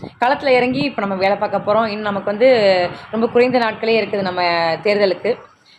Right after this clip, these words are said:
நம்மளுடைய வேலையை பார்க்கணும் நம்ம. ஏன் அப்படி சொல்றேன் அப்படின்னா, கடந்த ஒரு ஆறு மாத காலமாக பார்த்தீங்கன்னா, நம்ம குழுக்களாக நம்ம கட்சியிலேருந்து நம்ம வந்து அடித்தட்டு மக்களையும் பாமர மக்களையும் வந்து சந்திச்சுட்டு வரோம்.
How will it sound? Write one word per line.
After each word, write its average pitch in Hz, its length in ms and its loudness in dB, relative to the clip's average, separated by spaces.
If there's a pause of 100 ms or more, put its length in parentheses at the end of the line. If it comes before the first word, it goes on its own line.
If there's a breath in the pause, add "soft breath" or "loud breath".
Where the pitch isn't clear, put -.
நம்மளுடைய 214 280 0
வேலையை 226 240 2
பார்க்கணும் 196 380 -2
நம்ம. 175 240 -6 (540 soft breath)
ஏன் 294 200 0
அப்படி 262 180 -2
சொல்றேன் 226 320 0
அப்படின்னா, 180 440 -6 (380)
கடந்த 285 240 2
ஒரு 247 120 4
ஆறு 269 280 0
மாத 302 240 0
காலமாக 214 520 0
பார்த்தீங்கன்னா, 190 360 -4
நம்ம 196 240 -4
குழுக்களாக 247 420 0
நம்ம 220 140 -6
கட்சியிலேருந்து 202 720 -4
நம்ம 202 180 -4
வந்து 196 220 -2 (640 loud breath)
அடித்தட்டு 208 340 -4
மக்களையும் 185 500 -2
பாமர 202 380 0
மக்களையும் 180 360 -4
வந்து 196 400 -4
சந்திச்சுட்டு 196 440 -6
வரோம். 180 260 0